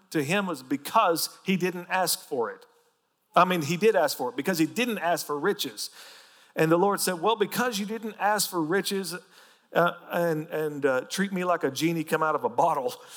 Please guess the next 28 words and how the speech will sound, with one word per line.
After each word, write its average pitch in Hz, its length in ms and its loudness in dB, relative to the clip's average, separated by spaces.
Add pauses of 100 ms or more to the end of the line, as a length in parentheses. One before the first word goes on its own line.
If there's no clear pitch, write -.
(440)
he 160 160 4
said, 160 240 4
uh, 151 500 2
"I'm 156 120 2
gonna 165 140 2
grant 165 360 -2
you 175 60 -2
the 151 100 2
wisdom 160 440 -2
to, 135 360 -2 (220)
you 139 100 -4
know, 127 180 2
to 131 200 -6
lead 143 360 2
this 165 180 2
people. 170 340 -4
But 156 240 2
on 165 220 0
top - 300 0
of 151 120 2
that, 147 200 2
I'm 151 140 0
also 156 260 0
gonna 131 160 -2
make 123 220 -6
you 113 60 -8
very 113 220 -2
wealthy." 104 360 -6